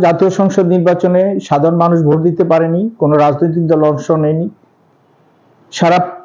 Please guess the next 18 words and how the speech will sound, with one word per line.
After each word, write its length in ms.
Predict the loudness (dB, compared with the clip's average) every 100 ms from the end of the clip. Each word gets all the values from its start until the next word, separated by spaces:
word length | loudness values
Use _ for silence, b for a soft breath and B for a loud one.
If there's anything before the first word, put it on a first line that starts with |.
| -2
বাংলাদেশের 560 | 0 2 0 0 0
মানুষ 320 | 2 0 0 0
উন্মুখ 360 | 2 0 0
হয়ে 100 | 0
আছে 200 | 2 0
ভোট 240 | 0 0 2
দেওয়ার 320 | 2 0 0
জন্য, 380 | -4 -4 -6 -12 _ _ _ _ _ _ b b _
উন্মুখ 340 | 0 2 2 2
হয়ে 120 | 2
আছে 220 | 2 0
তাদের 360 | 0 2 2 0 -2 -8 -12 _ _ _ _
পছন্দের 460 | -2 0 0 2 2
একটা 720 | 0 -2 -4 -6 -6 0 0
প্রতিনিধিকে 920 | 2 0 2 0 0 0 0 -2 -6 -14 _ _ _ 0
নির্বাচিত 540 | 2 2 2 0 -2
করার 380 | 0 2 2 2
জন্য 220 | 0